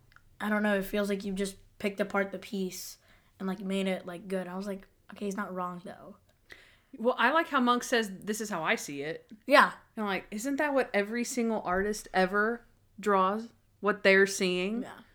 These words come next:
Speaker 2: Just side note in general, I, we've talked about before how we don't get art. You've said
Speaker 1: Mm-hmm.
Speaker 2: that you, you kinda get it, but I've admitted that I don't get it. I've gone to, like, the modern art museums.
Speaker 1: And there's some weirder stuff.
Speaker 2: They have,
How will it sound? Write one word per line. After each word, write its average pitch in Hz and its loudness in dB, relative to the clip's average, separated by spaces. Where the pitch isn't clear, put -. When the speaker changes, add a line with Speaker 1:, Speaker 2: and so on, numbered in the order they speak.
Speaker 2:
Just - -8
side 208 2
note 180 2
in 180 -2
general, 175 -2
I, 220 0
we've 214 0
talked 233 0
about 185 0
before 196 -2
how 190 0
we 185 -2
don't 170 -4
get 170 -2
art. 175 0
You've 233 0
said 214 4
Speaker 1:
Mm-hmm. 185 0
Speaker 2:
that 185 4
you, 196 -4
you 180 -6
kinda 160 -8
get 160 -2
it, 156 -6
but 180 0
I've 180 4
admitted 175 0
that 170 2
I 165 0
don't 180 -2
get 202 2
it. 233 2
I've 208 -4
gone 254 2
to, 214 -2
like, 196 -4
the 202 0
modern 202 2
art 196 2
museums. 185 -6
Speaker 1:
And 202 -6
there's 208 -4
some 190 -8
weirder 180 -10
stuff. - -12
Speaker 2:
They 247 2
have, 254 -2